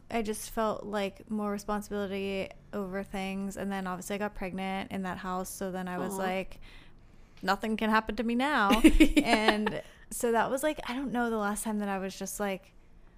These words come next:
Speaker 1: walk, like, I would walk and just be like, "Oh, whatever," like,
Speaker 2: Yeah.
Speaker 1: I don't know.
Speaker 2: Yeah, I feel like you
Speaker 1: Which
Speaker 2: still
Speaker 1: was the
Speaker 2: continued
Speaker 1: l-
Speaker 2: to walk, like, in, like, your new neighborhood, but it was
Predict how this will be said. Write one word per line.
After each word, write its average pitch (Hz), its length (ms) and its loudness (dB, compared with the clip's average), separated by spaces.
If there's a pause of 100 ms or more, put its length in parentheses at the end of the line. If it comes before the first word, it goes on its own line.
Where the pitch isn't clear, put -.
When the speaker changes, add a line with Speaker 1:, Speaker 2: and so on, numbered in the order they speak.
(180)
Speaker 1:
walk, 196 420 0
like, 208 180 0
I 196 80 2
would 190 140 -4
walk 190 300 2
and 202 100 -4
just 185 140 -10
be 208 80 -2
like, 240 120 -2
"Oh, 330 160 0
whatever," 294 580 0
like, 214 300 -2
Speaker 2:
Yeah. - 280 -2 (260)
Speaker 1:
I 220 80 0
don't 202 140 0
know. 190 300 -2 (560)
Speaker 2:
Yeah, 240 160 8
I 208 40 6
feel 285 140 6
like 311 160 2
you 226 60 4
Speaker 1:
Which 233 120 6
Speaker 2:
still 220 300 4
Speaker 1:
was 214 80 6
the 247 120 6
Speaker 2:
continued 196 360 6
Speaker 1:
l- 185 60 -2
Speaker 2:
to 208 160 6
walk, 185 680 0
like, 214 540 6
in, 214 320 4
like, 202 280 0
your 202 160 4
new 185 200 0
neighborhood, 190 480 0
but 196 100 10
it - 80 6
was 190 220 2